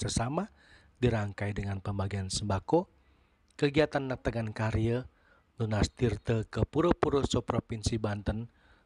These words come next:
serta dilanjutkan melantunkan doa-doa suci menyambut Puja Wali keenam puluh satu Pura Agung Kertajaya Tangerang. Kegiatan Santi Puja dipuput oleh ide Pandita Dharma Putra Paseban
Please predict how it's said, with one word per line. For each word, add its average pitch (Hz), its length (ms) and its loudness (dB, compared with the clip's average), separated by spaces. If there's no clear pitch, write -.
serta - 240 0
dilanjutkan 104 560 -2
melantunkan 104 640 -2
doa-doa 104 400 0
suci - 400 0
menyambut 143 560 0
Puja 110 240 2
Wali 101 320 0
keenam 110 400 -6
puluh 110 160 -2
satu 160 400 0
Pura 120 320 2
Agung 104 320 -4
Kertajaya 98 720 0
Tangerang. 95 560 -4
Kegiatan 151 400 8
Santi 170 240 6
Puja 151 240 4
dipuput 151 400 0
oleh 123 320 4
ide 117 160 6
Pandita 104 480 0
Dharma 101 320 2
Putra 95 400 0
Paseban 117 640 2